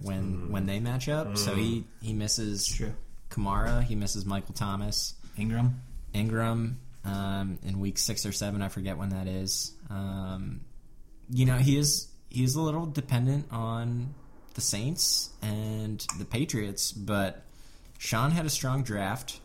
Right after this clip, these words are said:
Speaker 1: We'll see what happens with Zach. He's got a couple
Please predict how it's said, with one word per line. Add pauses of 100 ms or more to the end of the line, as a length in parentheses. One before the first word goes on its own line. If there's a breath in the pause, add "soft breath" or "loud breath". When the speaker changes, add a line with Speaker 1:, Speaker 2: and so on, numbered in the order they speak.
(720 loud breath)
Speaker 1:
We'll
see
what
happens
with
Zach. (220)
He's
got
a
couple